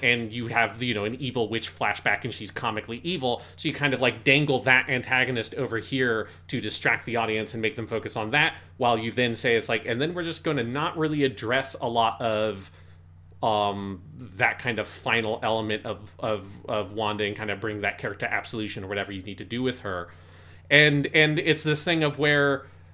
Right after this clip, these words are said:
I pref-, if they're going to do this and they were going to do this, like, I just didn't think watching the show, I didn't see it ever going to the place where they would, like, actually nail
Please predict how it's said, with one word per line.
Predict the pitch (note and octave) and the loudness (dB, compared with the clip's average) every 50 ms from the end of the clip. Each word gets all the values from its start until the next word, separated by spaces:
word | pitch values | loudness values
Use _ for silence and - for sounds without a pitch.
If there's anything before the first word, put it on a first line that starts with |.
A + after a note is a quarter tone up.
| - - - | -12 2 6
I | C#3+ D#3 D#3 | 8 8 8
pref-, | D3+ - D#3 D3 - - - - | 8 4 0 0 0 -2 0 2
if | E3+ D#3 - | 2 4 4
they're | F3 E3 D3 | 4 4 4
going | B2 A2 D#3+ E3+ F#3+ G#3+ A3 G#3 | 4 4 4 4 4 4 2 0
to | G#3+ F#3 | -4 -4
do | D3 E3 F3+ F#3+ G#3 G#3+ A3+ A3+ | -4 -2 -2 -2 -2 -2 -4 -6
this | F3 C#3+ C3 F#3+ G#3+ A3 A3 - | -6 -2 0 2 2 0 0 -4
and | - - C3+ C3+ C3 B2+ A#2 | 0 2 2 4 4 2 2
they | A2+ C3+ C#3+ | 4 6 6
were | C#3 C3+ B2 | 6 4 2
going | A2 G2+ C3+ C3+ C#3+ D#3 D3+ | 2 4 4 4 4 4 2
to | D3+ C#3+ | 0 0
do | - C3 C#3 | 0 0 0
this, | C#3 C#3 F3 D#3+ - | 0 -2 -4 -2 -2
like, | - B2+ - | 0 2 4
I | D#3+ D#3+ | 4 4
just | E3 D#3 - | 2 2 4
didn't | - D3 C#3 C3+ C3+ - - | 4 4 4 4 0 -4 -2
think | - D#3 C3 - - - - - - | 0 0 0 -2 -4 -12 -16 -6 -2
watching | C#3 C3 B2 - C3+ B2 | 0 0 0 0 0 -2
the | A2 | -2
show, | - - C3 A#2 A2 | -2 0 2 2 4
I | G#2+ G#2+ | 4 4
didn't | G#2 C3+ B2 A#2 - | 4 4 2 0 -2
see | - - - C3+ A#2 A2+ | -4 -4 -2 0 0 0
it | A#2 - | 2 2
ever | A#2 G#2 A2 G#2 | 0 -2 -2 -2
going | F#2 A#2 A2+ A2 G#2+ G#2 G#2+ G#2 | -2 -2 0 0 0 -2 -4 -4
to | - - A#2 G#2+ G#2+ G#2+ | -6 -6 -4 -4 -4 -6
the | F#2+ G2+ G#2+ | -6 -8 -6
place | - - G#2+ G2+ G2+ - | -4 -2 -2 -2 -2 -4
where | - A2+ G2+ G2+ G2+ | -2 -2 0 0 0
they | F#2 G#2 G#2 | 0 0 0
would, | G2 G2+ G2 - | 0 -2 -4 -2
like, | F#2+ G2+ G2 F#2+ - - - | -2 0 0 0 0 -2 -2
actually | A2 G2+ F#2+ - - A2+ G2+ | 0 0 0 -2 -6 -10 -8
nail | G2+ G2+ G2+ G2+ G2+ G2+ G#2 G#2 G#2 G#2 G2+ | -8 -4 -2 0 0 0 0 -2 -2 -4 -6